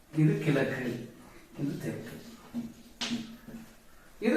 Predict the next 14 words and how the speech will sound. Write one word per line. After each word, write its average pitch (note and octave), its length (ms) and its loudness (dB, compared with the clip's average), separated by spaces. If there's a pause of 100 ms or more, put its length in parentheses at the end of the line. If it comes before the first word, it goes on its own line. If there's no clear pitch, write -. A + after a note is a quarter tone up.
(120)
ஒரு D#3+ 160 12
நல்ல F3+ 260 12
நூறு - 240 12
சதவீதம் D3 480 8
நல்ல D#3+ 240 12
மனையாக C3 400 8
மாறிவிடும். A2+ 360 2 (380)
நூறு F#3+ 400 10
சதவீதம் A#2+ 440 2 (100)
நல்ல A#2 120 6 (100)
மனையாக A#2+ 360 4
மாறிவிடும். - 400 0 (2250)
எக்காரணம் G#3+ 520 12
கொண்டும் - 280 8